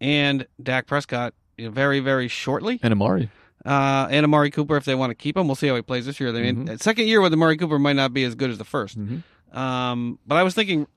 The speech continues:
Speaker 1: you know, I was going around the league and I was thinking, how many players would I pay even fifteen million dollars?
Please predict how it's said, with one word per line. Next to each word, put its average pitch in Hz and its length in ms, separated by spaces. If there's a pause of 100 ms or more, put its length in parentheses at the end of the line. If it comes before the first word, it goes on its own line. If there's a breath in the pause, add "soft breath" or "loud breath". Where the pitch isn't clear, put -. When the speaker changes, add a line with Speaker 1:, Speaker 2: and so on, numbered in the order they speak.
(160)
Speaker 1:
you 156 80
know, 170 80
I 143 40
was 139 100
going 208 200
around 190 180
the 170 60
league 170 200
and 143 100
I - 20
was 127 120
thinking, 127 180
how 139 240
many 190 180
players 165 400
would 131 200
I 139 100
pay 139 240
even 127 300
fifteen 131 480
million 113 240
dollars? 104 480